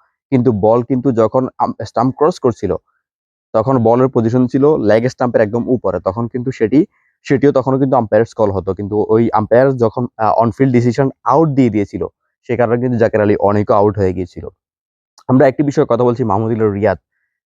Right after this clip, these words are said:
তার যে ফুল টস বলটি, লো ফুল টস বল, সেটি মাহমুদুল্লাহ রিয়াদ সীমানা ছাড়া করতে পারেনি। আমরা যে সমালোচনা করছি মাহমুদুল্লাহ রিয়াদ পারেনি এই বিষয়টা নিয়ে, মাহমুদুল্লাহ রিয়াদ পারেনি পর্যন্ত কিন্তু এই সমালোচনাটি যেত না। রিয়াদের যে, আহ,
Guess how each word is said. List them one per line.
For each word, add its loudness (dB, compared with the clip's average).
তার 0
যে 2
ফুল 2
টস 2
বলটি, 2
লো 4
ফুল -2
টস 0
বল, 2
সেটি -6
মাহমুদুল্লাহ 0
রিয়াদ 0
সীমানা -2
ছাড়া -2
করতে -6
পারেনি। -4
আমরা 2
যে 0
সমালোচনা 0
করছি 0
মাহমুদুল্লাহ 2
রিয়াদ 4
পারেনি 2
এই 4
বিষয়টা 2
নিয়ে, -4
মাহমুদুল্লাহ 2
রিয়াদ 2
পারেনি 2
পর্যন্ত 0
কিন্তু -4
এই 4
সমালোচনাটি 0
যেত 2
না। 0
রিয়াদের 2
যে, 2
আহ, 2